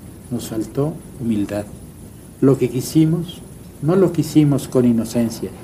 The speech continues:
Preceptos y conceptos, soberbia de teólogos, golpear con la cruz, fundar con sangre, levantar la casa con ladrillos de crimen, decretar la comunión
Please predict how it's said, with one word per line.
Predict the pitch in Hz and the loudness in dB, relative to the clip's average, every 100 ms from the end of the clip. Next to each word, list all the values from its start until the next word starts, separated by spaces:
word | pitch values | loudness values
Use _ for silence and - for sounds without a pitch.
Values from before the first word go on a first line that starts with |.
| - - - - - | -20 -20 -20 -20 -2
Preceptos | 139 139 - 180 185 - 190 - - - | 2 2 6 4 4 -2 -4 -4 -12 -4
y | 139 | -2
conceptos, | 131 120 - 139 - - - - - - - - - | -2 -4 -2 -4 -4 -14 -18 -18 -18 -20 -20 -20 -12
soberbia | - 143 131 160 170 160 156 151 | 0 4 8 8 8 6 6 4
de | 120 | 0
teólogos, | - 131 127 123 101 92 - - - - - - | 2 4 4 4 0 -6 -16 -18 -20 -20 -20 -6
golpear | 120 127 113 131 135 143 139 | 2 2 2 4 4 4 2
con | 135 | 4
la | 123 117 | 4 4
cruz, | 135 151 160 - - - - - - | 4 4 2 -4 -16 -20 -20 -20 -12
fundar | - 135 131 147 151 | -2 2 4 4 4
con | 147 127 | 0 -2
sangre, | - 143 143 135 147 147 - - - - | 0 0 2 2 0 -2 -10 -18 -20 -2
levantar | 127 131 131 123 151 160 | 2 4 4 2 4 4
la | 151 139 | 4 2
casa | - 151 147 147 143 - - - - | 2 0 0 -4 -6 -10 -18 -6 0
con | 131 | 4
ladrillos | 127 127 135 143 143 113 | 6 6 6 6 6 4
de | 120 | 2
crimen, | 139 135 131 131 127 - - - - - | 4 4 4 2 -2 -10 -20 -20 -20 -6
decretar | 131 123 127 120 - 139 135 123 - - - - | -2 0 0 -2 0 0 0 -4 -12 -20 -12 -4
la | 120 120 | -2 -2
comunión | 113 117 113 120 120 | -4 -2 -2 0 -2